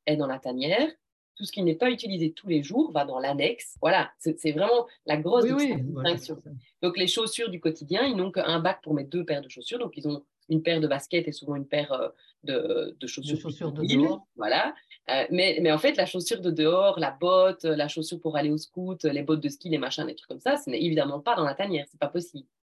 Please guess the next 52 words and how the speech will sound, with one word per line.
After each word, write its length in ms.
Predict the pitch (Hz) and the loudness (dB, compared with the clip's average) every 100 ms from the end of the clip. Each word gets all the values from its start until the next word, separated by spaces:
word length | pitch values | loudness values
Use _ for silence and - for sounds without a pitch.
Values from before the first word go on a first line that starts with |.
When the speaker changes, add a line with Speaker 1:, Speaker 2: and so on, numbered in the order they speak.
| _ 175 | _ -8
Speaker 2:
Oui, 60 | 196 | 0
Speaker 1:
C'est 60 | |
Speaker 2:
oui. 60 | 160 | 0
Speaker 1:
dans 100 | 165 | 2
l'annexe. 400 | 160 143 - _ _ _ _ _ _ - | -2 -4 -8 _ _ _ _ _ _ -4
Donc, 120 | 196 | -2
Speaker 2:
Mais 300 | 185 180 180 - - - _ | -2 -4 -4 -6 -8 -16 _
Speaker 1:
il 80 | 170 | -2
y 20 | |
a 100 | 233 | 0
vraiment 160 | 254 262 | 2 2
un 60 | |
travail 340 | 302 220 214 214 | 2 2 2 4
là-dessus 300 | 202 - 208 | 2 0 -2
à 80 | 185 | 0
faire. 220 | 165 160 | 0 0
Et 160 | 190 190 | -2 -2
je 80 | |
pense 220 | 220 269 277 | 0 0 0
qu'avec 240 | 220 214 | -4 -4
ces 120 | 233 | -4
quatre 200 | 247 277 | -2 -2
conseils, 420 | 240 226 254 262 | -2 -2 0 0
on 80 | 226 | 0
peut 140 | 214 185 | -4 -4
déjà, 500 | 175 202 208 190 160 | 0 4 6 6 6
euh, 340 | 156 151 151 - _ _ | 4 2 0 -4 _ _
on 80 | 156 | -10
peut 80 | 160 | -2
déjà 340 | 175 175 196 185 | 0 2 4 2
aboutir 480 | 185 175 170 214 | 0 -4 -6 -6
à 60 | 180 | -2
quelque 240 | 170 170 | -4 -4
chose 180 | 165 190 | -6 -4
d'assez 600 | 165 160 - 170 165 160 _ _ _ | -4 -4 -2 0 0 -2 _ _ _
Speaker 2:
Oui, 140 | 202 208 | -4 -2
oui, 200 | 220 214 | -2 -4
Speaker 1:
correct. 160 | - | -4
Speaker 2:
parce 160 | 175 - | -4 0
que 280 | 208 196 196 _ - | 4 4 2 _ 6
moi, 220 | 202 220 | 8 8
je 120 | 214 | 8
vois, 420 | 196 208 220 202 | 6 6 6 6
euh, 320 | 160 156 151 | 6 6 2
donc 300 | 147 165 156 190 | 0 -2 -2 -2
nous, 140 | 208 | -2
on 160 | 185 160 | -2 -6
a, 60 | 139 156 | -6 -6
quand 280 | 175 160 151 | 0 0 2
on 140 | 156 | 2
a 100 | 151 | 2
déménagé, 560 | 147 165 165 160 151 165 | 2 0 0 0 -2 -2